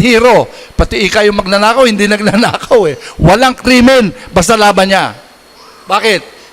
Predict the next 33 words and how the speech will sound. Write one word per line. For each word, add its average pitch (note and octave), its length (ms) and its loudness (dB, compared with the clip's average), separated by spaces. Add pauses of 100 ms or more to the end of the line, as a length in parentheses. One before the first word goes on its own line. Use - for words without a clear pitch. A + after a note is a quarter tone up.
(100)
Eh, G#3+ 120 -6
siya A#3 240 -4
idolo A3+ 560 -6
eh. D#3 320 -6 (480)
Kita D#3 200 -6
nyo? F3+ 200 2 (1080)
Ganun A#3+ 320 2
din B3+ 80 4
ang A#3+ 80 2
panahon A3 320 2
ni G#3+ 140 0 (580)
Muhammad F#3+ 400 0
Ali, F3+ 400 -4
nung D3+ 80 -8
panahon D#3+ 320 -2
namin. D#3 320 -6 (320)
Hinahanap-hanap G3 800 2
ko A3+ 160 2
kung F#3+ 80 2
sino F3+ 240 -2
yung F#3 80 -2
may F3 160 0
television F3 560 -2 (400)
para E3+ 240 0
labanan F3 480 0
yung, D#3+ 160 0 (880)
ah, E3 80 0
para F#3 320 0
mapanood F3+ 320 0
yun, E3 160 0
Trilla G3+ 480 0
and F#3 160 -4
Manila. F3+ 480 -2